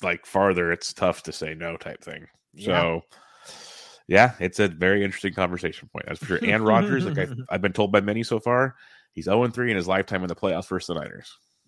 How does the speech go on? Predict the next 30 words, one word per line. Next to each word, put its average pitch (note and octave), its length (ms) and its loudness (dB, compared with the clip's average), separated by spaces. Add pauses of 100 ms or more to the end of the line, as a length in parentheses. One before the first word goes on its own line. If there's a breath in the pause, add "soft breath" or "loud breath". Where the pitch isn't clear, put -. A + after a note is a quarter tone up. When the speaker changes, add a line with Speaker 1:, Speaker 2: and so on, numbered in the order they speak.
Speaker 1:
So, G#3+ 80 -10 (220)
Speaker 2:
Mm. G2+ 280 -10 (120)
Speaker 1:
keep - 220 -12
that F2+ 160 -2
in F#2 80 -4
mind F#2+ 200 -6
as F2+ 160 -10
well. - 220 -14 (320 loud breath)
Speaker 2:
Yeah. F#2+ 240 -14 (300)
Trend, D3 460 4
Speaker 1:
Sunday C#3+ 120 0
Speaker 2:
uh, D3 160 -2
I'll D3+ 100 2
Speaker 1:
Yeah. F3+ 40 4
Speaker 2:
take F3+ 240 -2
trends G3 320 2
that C#3+ 160 -2
don't D3+ 240 0
matter C#3 300 2
for - 120 -8
five B2+ 280 0
hundred, C#3 200 -2
Alex. D#3 240 -2
Speaker 1:
Exactly. E2+ 360 -6 (360 loud breath)
I, F#2+ 80 -4
I'll, G2 240 2
I'll G#2+ 140 8
keep B2 260 -2
the, G#2+ 180 4
uh, F2 300 0